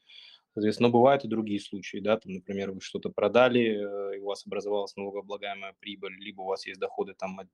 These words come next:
бизнеса, еще чего-то, то есть, ну, где вы напрямую не трудоустроены, но тем не менее платите эту ставку, и это тоже является базой для расчета этого вычета.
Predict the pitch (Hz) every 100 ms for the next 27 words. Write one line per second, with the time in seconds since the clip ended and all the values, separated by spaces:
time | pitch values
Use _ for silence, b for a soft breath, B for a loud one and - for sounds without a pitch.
0 | _ 117 120 113 - 95 - 113 - 107
1 | 104 101 - - - _ 101 98 98 98
2 | - 98 98 98 - 101 101 - 135 113
3 | 101 98 101 104 107 98 104 104 - 101
4 | - - 127 - - - B B B B
5 | 110 110 - 127 110 101 104 110 107 -
6 | 101 98 98 110 110 104 92 95 95 -
7 | 107 - 95 98 95 - -